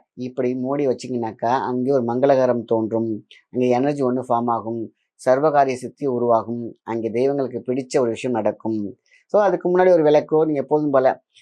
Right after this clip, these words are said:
நீங்க டெய்லி எப்பயாவது உங்க வெள்ளிக்கிழமை உங்களுக்கு ஃப்ரீயா டைம்ல இருக்கு அப்படின்னா, அந்த கலசத்தை கையில, மீன்ஸ் அந்த, அந்த மண் கலயத்தை கையில எடுத்துக்கிட்டு, "எனக்கு வந்து பணத்தடை இருக்கு, எனக்கு வந்து பாத்தீங்கன்னா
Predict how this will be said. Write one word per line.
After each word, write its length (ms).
நீங்க 260
டெய்லி 20
எப்பயாவது 840
உங்க 180
வெள்ளிக்கிழமை 540
உங்களுக்கு 380
ஃப்ரீயா 40
டைம்ல 480
இருக்கு 220
அப்படின்னா, 160
அந்த 320
கலசத்தை 420
கையில, 180
மீன்ஸ் 240
அந்த, 260
அந்த 280
மண் 200
கலயத்தை 420
கையில 140
எடுத்துக்கிட்டு, 520
"எனக்கு 320
வந்து 240
பணத்தடை 380
இருக்கு, 600
எனக்கு 340
வந்து 100
பாத்தீங்கன்னா 420